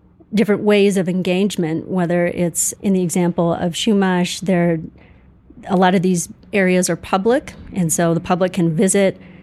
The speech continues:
some of the areas that would be included in the monument itself.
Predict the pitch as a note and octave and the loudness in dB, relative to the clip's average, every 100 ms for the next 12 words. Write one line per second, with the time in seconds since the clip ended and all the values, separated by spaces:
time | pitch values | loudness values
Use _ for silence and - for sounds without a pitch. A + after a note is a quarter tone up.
0 | - - F#3+ E3+ - F3 E3+ F3+ F3+ E3 | -12 -2 0 0 0 0 0 0 -2 0
1 | F3 E3 - A3+ A3 G#3+ G3 G3 - - | 0 -2 0 0 4 4 2 0 -4 -18
2 | - G#3+ G3+ G3 F#3 F#3 F#3 F3+ F3 - | -6 0 4 4 4 2 2 2 2 -2
3 | D#3+ - - F#3+ F3 F3 | -4 -4 0 2 2 -2